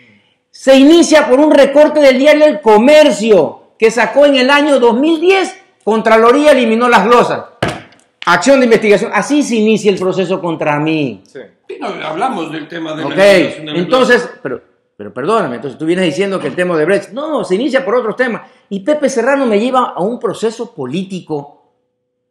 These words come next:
Speaker 1: donde sabía que yo no estaba allá y tenía medidas cautelares, que yo no iba a regresar para que me cojan en el aeropuerto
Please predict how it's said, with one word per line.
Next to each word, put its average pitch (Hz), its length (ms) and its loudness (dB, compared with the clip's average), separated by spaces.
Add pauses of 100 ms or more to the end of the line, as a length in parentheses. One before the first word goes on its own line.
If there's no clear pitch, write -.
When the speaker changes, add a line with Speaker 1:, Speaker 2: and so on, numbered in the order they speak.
(100)
Speaker 1:
donde 190 220 -2
sabía 208 380 -2
que 170 120 -4
yo 226 120 -2
no 233 60 -4
estaba 214 260 -2
allá 196 160 0
y 214 60 -4
tenía 202 360 -6
medidas 190 400 -6
cautelares, 160 760 -4
que 156 120 -6
yo 196 80 -4
no 202 80 -4
iba 202 120 -2
a - 20 -2
regresar 180 340 -6
para 208 160 -10
que 165 80 -10
me 147 120 -10
cojan 196 280 -6
en 175 100 -4
el 165 100 -4
aeropuerto 170 840 0